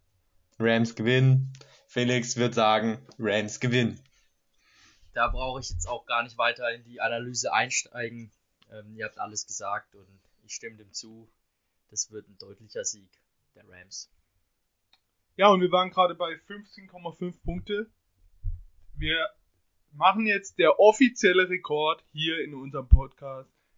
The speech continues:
Speaker 3: Die Cardinals gegen die Texans, eine achtzehn Punkte Differenz für die Cardinals. Und auch hier frage ich mich, wie sollen die Texans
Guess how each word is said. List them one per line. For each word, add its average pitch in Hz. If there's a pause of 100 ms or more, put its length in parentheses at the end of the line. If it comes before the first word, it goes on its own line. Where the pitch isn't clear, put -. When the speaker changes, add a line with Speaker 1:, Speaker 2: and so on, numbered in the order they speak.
(400)
Speaker 3:
Die 151 (120)
Cardinals 226 (260)
gegen 202
die 214
Texans, 170 (320)
eine 165 (200)
achtzehn 214
Punkte 196
Differenz 165 (360)
für 190
die 208
Cardinals. 185 (420)
Und 175
auch 175
hier 180 (120)
frage 156
ich 160
mich, 156 (180)
wie 208
sollen 202 (100)
die 147
Texans 160